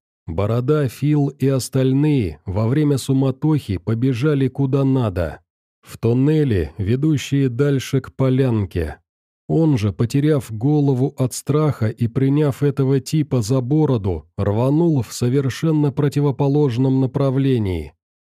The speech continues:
И даже более того, на совсем другую станцию диаметра.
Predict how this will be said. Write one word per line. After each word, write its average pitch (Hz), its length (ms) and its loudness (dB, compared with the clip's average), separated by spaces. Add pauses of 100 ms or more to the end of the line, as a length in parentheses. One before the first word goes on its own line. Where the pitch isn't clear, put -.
(120)
И 104 80 0
даже 127 320 2
более 135 440 2
того, 135 520 0 (220)
на 104 200 0
совсем 139 560 0
другую 143 580 2
станцию 139 680 0
диаметра. 110 880 -2